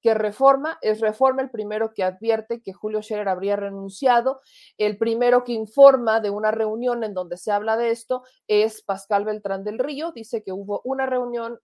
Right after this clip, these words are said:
bastante larga que inició a las dieciocho horas, o sea, a las seis de la tarde, y que en esta reunión a las seis de la tarde se pactó la salida de Julio Scherer. Julio Scherer ya habría advertido que él se iba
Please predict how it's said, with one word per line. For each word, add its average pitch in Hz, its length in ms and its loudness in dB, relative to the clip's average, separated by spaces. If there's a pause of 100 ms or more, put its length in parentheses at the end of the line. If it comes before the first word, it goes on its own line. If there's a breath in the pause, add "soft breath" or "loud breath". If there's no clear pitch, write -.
bastante 214 480 -8
larga 247 360 -2
que 226 100 -10
inició 202 520 -8
a 190 100 -4
las 175 300 -8
dieciocho 247 640 -2
horas, 277 240 0
o 233 40 -14
sea, 160 160 -16
a 131 40 -14
las 131 120 -20
seis 220 240 -2
de 240 80 -4
la 247 80 2
tarde, 285 400 -2 (560 soft breath)
y 285 280 -4
que 262 340 6
en 220 180 0
esta 247 260 2
reunión 269 680 0
a 196 80 -6
las 180 180 -4
seis 220 180 -2
de 240 60 -2
la 240 160 -2
tarde 240 400 0
se 254 220 -2
pactó 254 360 -4
la 220 120 -2
salida 180 340 -6
de 180 80 -4
Julio 202 340 -6
Scherer. 254 380 0 (360 soft breath)
Julio 302 320 -2
Scherer 277 400 2
ya 285 400 2
habría 233 500 0
advertido 202 800 -8
que 185 120 -6
él 196 100 -4
se 190 140 -10
iba 190 200 -6